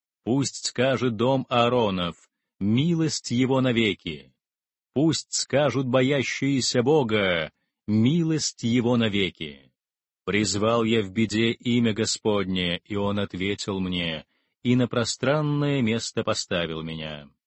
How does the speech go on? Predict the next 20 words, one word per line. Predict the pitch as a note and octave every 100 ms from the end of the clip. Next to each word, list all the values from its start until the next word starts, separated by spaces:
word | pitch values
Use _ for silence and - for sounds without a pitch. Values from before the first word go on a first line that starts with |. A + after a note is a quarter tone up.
| _ _ _ _ _ _ _
Господь | - E2+ G#2 - C3 A#2+
со | - A#2+
мной, | B2 C3+ C#3
мне | A2 A2 A#2
нечего | A2+ C#3 - B2 G#2+
бояться. | F#2+ F2+ E2 - - D#2+ C#2+ _ _ _ _
Что | - - F3+ G#3
может | F#3 E3+
сделать | B2 A2+ B2+ D#3+ D3+
мне | A#2 C#3+
человек? | B2 - C3+ G#2 F2 - _ _ _ _ _ _ _ _ _ _
Господь | F2+ A2 B2 - - D3+ D3+ -
помощник | C3+ D3 E3+ - C3 B2
мне, | A#2 A2 F#2+ E2+ D#2 _ _ -
буду | E2+ A#2 D3+ D3
торжествующе | C3 C#3+ A2 C#3+ - C3 D#3 C#3+ B2 G#2+ -
смотреть | B2+ - A#2 A2 D3+ D3+ -
на | A#2+
моих | C3 B2+ C3 A#2+
ненавистников. | A#2 C3+ C3 B2 G2 A2 G2 G2 F2 - _